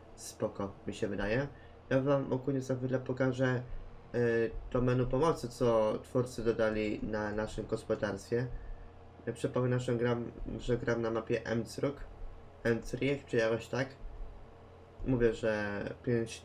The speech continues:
dni nie grałem we Farminga, to już mi się pozapominało co jak, ale okej. Też podnosimy i podnosimy to i to. E, tutaj sobie już odpuszczam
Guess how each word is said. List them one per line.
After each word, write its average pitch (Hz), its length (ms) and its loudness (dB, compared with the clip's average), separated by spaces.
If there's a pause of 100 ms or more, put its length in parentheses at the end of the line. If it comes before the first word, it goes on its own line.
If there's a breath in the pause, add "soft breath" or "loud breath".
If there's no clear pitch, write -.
dni 110 180 -2
nie 107 120 0
grałem 110 460 0
we 110 100 -4
Farminga, 110 500 0
to 107 220 0 (400 loud breath)
już 123 160 0
mi 120 100 0
się 120 120 -2
pozapominało 110 840 0
co 101 240 -2
jak, 107 240 0 (640)
ale 123 180 4
okej. 98 360 2 (2500)
Też 120 160 2
podnosimy 123 720 0
i 120 60 -2
podnosimy 113 540 -4
to 110 140 2
i 107 100 0
to. 131 260 0 (840 loud breath)
E, 110 280 4
tutaj 123 260 2
sobie 117 260 2
już - 180 -4 (2250)
odpuszczam 139 880 -2